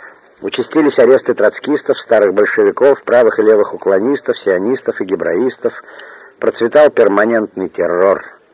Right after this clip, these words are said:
В Польше росла безработица. В деревнях, особенно украинских и белорусских, крестьяне голодали. Многие фольксдойчи, как назывались теперь немцы в Польше, объявили себя нацистами.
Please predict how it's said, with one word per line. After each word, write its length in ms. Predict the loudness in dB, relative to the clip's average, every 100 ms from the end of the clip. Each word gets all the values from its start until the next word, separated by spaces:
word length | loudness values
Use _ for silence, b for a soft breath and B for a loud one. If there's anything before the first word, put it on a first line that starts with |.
| b b b b -20
В 180 | -8
Польше 340 | 0 2 2 0
росла 320 | 0 2 0
безработица. 920 | 2 0 0 2 0 -2 -8 -8 -8 b b b b b -12
В 80 | 2
деревнях, 580 | 4 4 4 2 0
особенно 400 | -2 -2 -2 -2
украинских 600 | -2 2 2 0 -4 -8
и 40 | -4
белорусских, 560 | 0 2 0 -2 -6
крестьяне 500 | -8 -12 -4 -4 -2
голодали. 640 | 0 2 2 0 0 0 -4 b b b b _
Многие 400 | -2 0 0 -2
фольксдойчи, 760 | 2 2 2 2 4 4 2 -4
как 180 | -6 -4
назывались 440 | 0 2 2 0
теперь 260 | -2 -2 -2
немцы 340 | -4 -4 -8
в 60 | -4
Польше, 400 | 2 2 2 0
объявили 380 | 0 -2 -4
себя 260 | -4 -2 -2
нацистами. 800 | -2 -4 -6 -6 -6 -4 -4